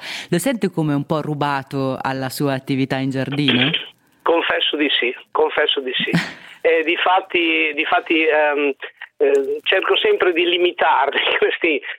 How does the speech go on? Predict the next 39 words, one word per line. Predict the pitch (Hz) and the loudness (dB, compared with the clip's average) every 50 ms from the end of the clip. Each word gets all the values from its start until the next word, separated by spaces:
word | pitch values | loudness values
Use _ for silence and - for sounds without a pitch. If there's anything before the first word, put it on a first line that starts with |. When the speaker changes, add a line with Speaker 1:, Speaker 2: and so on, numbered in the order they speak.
| _ - - _ _ | _ -20 -20 _ _
Speaker 2:
eh, | - 160 151 156 160 160 156 - - | 0 2 4 4 2 2 0 -4 -4
perché | - 190 175 170 - 196 196 202 196 190 175 - - _ | -2 0 0 2 2 2 2 2 2 0 0 -4 -10 _
poi | - 202 196 - | 0 0 0 2
ci | 208 202 | 2 2
sono | 208 214 208 202 | 2 4 4 4
dei | 185 190 | 4 4
momenti | 190 185 185 196 220 233 202 - 185 | 4 4 4 2 2 2 0 0 0
in | 170 165 | 0 0
cui | - 202 202 208 196 180 - | 2 2 4 4 2 2 0
se | - - - 208 202 - | -2 0 0 0 0 0
ti | 208 202 | 0 0
sfuggono | 214 - - - 262 247 - 156 147 151 156 143 | 0 0 0 0 0 0 0 0 0 0 0 2
quei | - 175 175 170 | 2 2 2 4
momenti | 170 170 175 185 202 220 208 175 | 4 2 4 4 2 2 2 0
non | 165 160 156 | 2 2 4
li | 151 151 147 | 4 4 2
recuperi | 147 143 - 151 151 139 - 143 143 139 | 2 0 0 -2 0 2 2 2 2 2
più. | - - 175 165 143 - - - - - _ _ _ - | 2 2 2 2 2 0 -2 -8 -16 -18 _ _ _ 0
Eh, | 156 156 - | 0 2 2
ci | - 185 | 2 2
sono | - - 196 190 185 | 2 2 2 2 2
giornate | 165 170 180 180 180 185 190 196 220 214 202 - 180 - | 2 2 2 2 4 4 4 2 2 2 0 0 -2 0
che | - 170 165 165 160 156 - - - | 0 0 0 0 0 -2 -2 0 0
se | 196 208 - - | 0 0 0 0
perdi | - 202 214 214 185 165 180 170 | 0 0 2 2 2 0 0 0
quelle | - - 170 170 165 | 0 2 2 2 2
giornate | 147 165 165 165 165 175 180 190 190 - - 160 156 156 151 151 143 - | 2 2 2 4 2 2 2 0 0 0 0 2 2 4 2 2 2 2
sei | - 156 156 156 | 2 2 2 4
a | 151 147 | 4 4
Roma | 147 147 156 165 165 160 160 | 4 4 4 4 4 2 2
in | 151 151 | 2 2
uno | 147 147 143 | 2 2 0
studio | - - 165 156 160 135 | -2 -2 -2 -2 0 0
televisivo | - 156 151 147 147 151 147 139 165 180 180 170 160 160 139 - - - - - _ _ _ | 0 0 0 0 0 0 0 0 0 2 2 2 2 2 0 -2 -6 -14 -20 -20 _ _ _
e | - 160 - | -4 -2 0
poi | - 190 185 - | 2 0 2 2
quando | - 180 180 180 175 175 | 2 2 2 4 2 2
rientri | 165 175 180 196 202 196 175 175 | 2 2 2 2 2 2 2 2
magari | 170 160 156 180 180 180 175 | 2 2 2 2 2 2 2